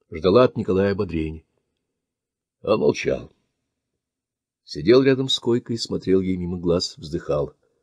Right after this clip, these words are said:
И затем, вздохнув особенно глубоко, спрашивал:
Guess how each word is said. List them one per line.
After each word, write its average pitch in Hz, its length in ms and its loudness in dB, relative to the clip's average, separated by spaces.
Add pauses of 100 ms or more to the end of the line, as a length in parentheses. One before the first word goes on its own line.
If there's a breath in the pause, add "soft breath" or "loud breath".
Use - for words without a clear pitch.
(680)
И - 100 0
затем, 92 240 2
вздохнув 92 580 2
особенно 87 320 0
глубоко, 85 580 2
спрашивал: - 520 -2